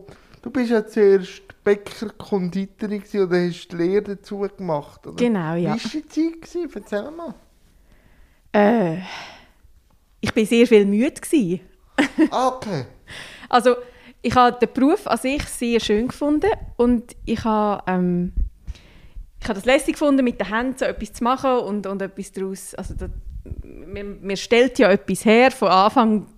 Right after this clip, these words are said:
Speaker 2: bis Schluss, und wenn das dann aus dem Ofen kommt und dann tut man es vielleicht noch glasieren oder so, und dann hat man das schönes Produkt hergestellt und macht sich selber und anderen wie mit dem eine Freude und man kann es auch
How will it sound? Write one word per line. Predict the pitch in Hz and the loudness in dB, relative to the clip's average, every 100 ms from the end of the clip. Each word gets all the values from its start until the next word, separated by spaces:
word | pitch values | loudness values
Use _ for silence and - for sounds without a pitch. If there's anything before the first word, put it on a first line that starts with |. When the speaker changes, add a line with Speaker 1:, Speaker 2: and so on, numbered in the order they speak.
| - | -10
Speaker 2:
bis | 175 - | -8 -6
Schluss, | 214 226 285 - | 4 4 4 -2
und | 214 | -6
wenn | 202 190 | -6 -4
das | 190 | -6
dann | 202 185 | -6 -6
aus | 196 | -6
dem | 190 | -6
Ofen | 226 233 | -4 -4
kommt | 240 233 226 | -2 -2 -4
und | 185 | -8
dann | 160 | -8
tut | 180 | -10
man | |
es | - | -10
vielleicht | - 185 | -10 -8
noch | 180 | -8
glasieren | 151 - 208 233 233 | -8 -4 2 4 6
oder | 220 214 | 4 2
so, | - 220 226 - - - - - | 2 2 0 -6 -20 -20 -20 -10
und | 202 220 | -4 0
dann | 214 | 0
hat | - | 0
man | 196 170 | -4 -4
das | 190 | -6
schönes | - 262 277 - | -2 0 0 -2
Produkt | 240 269 - - | -4 -4 -6 -2
hergestellt | 294 294 - 269 269 277 - | -2 -2 -2 2 2 0 -4
und | 214 214 - - | -6 -6 -8 -14
macht | 208 226 - - | -6 -6 -6 -8
sich | 185 | -8
selber | - 226 240 | 0 0 2
und | 214 190 | -2 -2
anderen | 208 247 233 | -2 -2 -2
wie | 226 | -2
mit | 247 247 | -4 -4
dem | 196 | -6
eine | 165 | -6
Freude | - 196 233 370 - - - - | -4 0 2 0 -4 -20 -20 -6
und | 214 | 0
man | 220 | 0
kann | 214 | 0
es | |
auch | 208 | 0